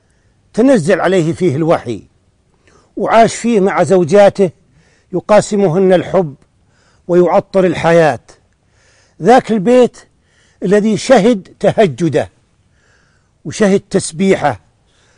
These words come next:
وشهد تلاوته بالقرآن، شهد كيف يوتر، يفتق الحياة في أيام الحياة، شهد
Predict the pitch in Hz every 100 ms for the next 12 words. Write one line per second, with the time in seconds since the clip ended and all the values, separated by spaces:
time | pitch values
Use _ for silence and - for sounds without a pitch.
0 | - 170 190 180 - 180 185 185 139 160
1 | 165 - 170 160 160 139 113 _ _ _
2 | _ _ _ _ _ _ _ _ - 254
3 | 233 262 - - _ _ _ _ _ _
4 | _ - 302 - 220 208 247 - - 202
5 | 202 147 - - _ 208 - 214 151 196
6 | 202 208 - 185 214 175 175 165 151 -
7 | 135 127 107 _ _ _ _ _ _ _
8 | _ _ _ _ _ _ _ _ _ _
9 | _ _ _ - - 247 254 107